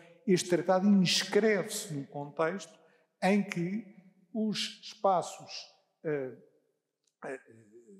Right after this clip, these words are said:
enfim, eh, coloniais, na linguagem atual, como disse, não é a linguagem da época, se-, adquire uma centralidade sem precedentes.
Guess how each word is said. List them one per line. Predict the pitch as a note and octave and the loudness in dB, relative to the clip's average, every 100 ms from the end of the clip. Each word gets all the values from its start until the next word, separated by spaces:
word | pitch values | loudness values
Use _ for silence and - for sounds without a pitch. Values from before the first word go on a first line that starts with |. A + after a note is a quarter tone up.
| G2+ _ _ _ _ _ _ - | _ _ _ _ _ _ _ -18
enfim, | A#2+ C3 - - | -8 -8 -8 -16
eh, | A2 - _ _ - G2+ - _ _ - - _ _ _ _ _ | -20 -20 _ _ -20 -20 -20 _ _ -20 -20 _ _ _ _ _
coloniais, | - F#3+ D#3 C#3+ C#3+ F#3 G3 | 2 4 6 4 2 0 -6
na | D3+ | -6
linguagem | C3 A#2 A2+ G#2+ - | -6 -4 -6 -8 -14
atual, | - E3 C#3 D#3 - - - | -10 0 2 2 -2 -14 -12
como | C3+ B2+ | -6 -4
disse, | B2+ - - - _ | -4 -6 -12 -20 _
não | C#3+ C3+ | -2 -2
é | C#3+ D#3 | -2 -6
a | C3+ | -8
linguagem | C3+ C3 B2+ A#2 - _ _ _ | -12 -14 -14 -16 -20 _ _ _
da | B2+ D3 | -10 -6
época, | C3 - - D3+ - _ _ _ _ | -6 -8 -18 -20 -20 _ _ _ _
se-, | - - - | -12 -12 0
adquire | G3 - - A3 | 2 2 -2 0
uma | G#3 E3+ | 2 0
centralidade | E3+ F3+ - D#3 C#3+ C3+ C#3 D3 - - _ _ _ | -2 -6 -4 -8 -6 -2 -2 -2 -6 -20 _ _ _
sem | - - E3 D#3 F#3+ - _ - _ | -14 0 0 0 -8 -18 _ -20 _
precedentes. | - - D#3 A2 _ | -20 -16 -16 -16 _